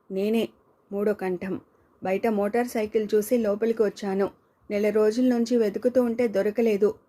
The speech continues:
ఈరోజు కనపడ్డావు. నేనొదలను. "నే వెళతాను." కమల కంఠంలో అయోమయం. "ఇదెవత్తే?" మంగతాయారు కంఠం. "మంగ,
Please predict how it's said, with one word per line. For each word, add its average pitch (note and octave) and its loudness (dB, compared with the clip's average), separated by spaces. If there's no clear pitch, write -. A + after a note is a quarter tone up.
ఈరోజు G3+ 0
కనపడ్డావు. A3+ 0
నేనొదలను. G3+ 0
"నే A3+ 2
వెళతాను." G#3+ 0
కమల A3 0
కంఠంలో G#3 -2
అయోమయం. F#3+ -2
"ఇదెవత్తే?" B3 2
మంగతాయారు G3 -6
కంఠం. F#3 -8
"మంగ, G3+ 0